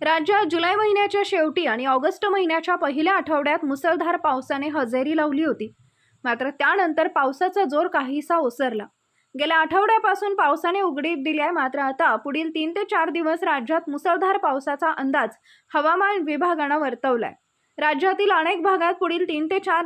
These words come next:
दिवसात विजांच्या कडकडाटासह मुसळधार पावसाचा अंदाज हवामान विभागानं वर्तवलाय, त्यामुळे नागरिकांनी सतर्क राहावे असे आवाहन प्रशासनातर्फे करण्यात आलंय.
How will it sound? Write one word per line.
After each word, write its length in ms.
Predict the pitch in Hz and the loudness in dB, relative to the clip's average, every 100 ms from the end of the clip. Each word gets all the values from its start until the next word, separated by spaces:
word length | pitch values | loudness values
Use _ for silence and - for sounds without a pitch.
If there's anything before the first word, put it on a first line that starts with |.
| 330 | -4
दिवसात 420 | 254 302 349 330 | -6 -4 -2 -4
विजांच्या 500 | 311 285 294 359 392 | -4 -2 -2 0 -2
कडकडाटासह 960 | 403 294 285 302 311 294 294 - 302 277 233 233 _ _ | 0 -2 0 0 0 -2 -4 -2 -2 0 -2 -4 _ _
मुसळधार 520 | 302 339 359 381 415 | -4 0 0 2 2
पावसाचा 540 | 440 359 339 339 339 359 | 2 0 0 0 0 0
अंदाज 420 | - 285 285 294 | 0 0 0 -2
हवामान 480 | - 269 302 339 370 269 | -2 2 2 2 0 -2
विभागानं 480 | 254 320 285 277 | 0 0 0 -2
वर्तवलाय, 540 | 294 254 233 262 262 294 - _ _ | -2 -4 -2 -2 0 -2 -6 _ _
त्यामुळे 220 | 311 330 381 | -2 0 2
नागरिकांनी 600 | 330 294 381 415 392 403 | 0 0 -2 0 0 0
सतर्क 460 | 392 311 311 339 | -2 0 0 0
राहावे 440 | 349 320 285 311 370 | 0 0 0 0 2
असे 260 | 330 302 | 0 0
आवाहन 480 | 311 269 262 262 349 | 0 2 0 0 -2
प्रशासनातर्फे 920 | 349 277 339 339 311 320 320 269 254 | -2 -2 -2 -2 -2 -2 -2 -4 -4
करण्यात 460 | 302 302 254 254 247 | -4 -2 -2 -4 -4
आलंय. 200 | 220 180 | -2 -4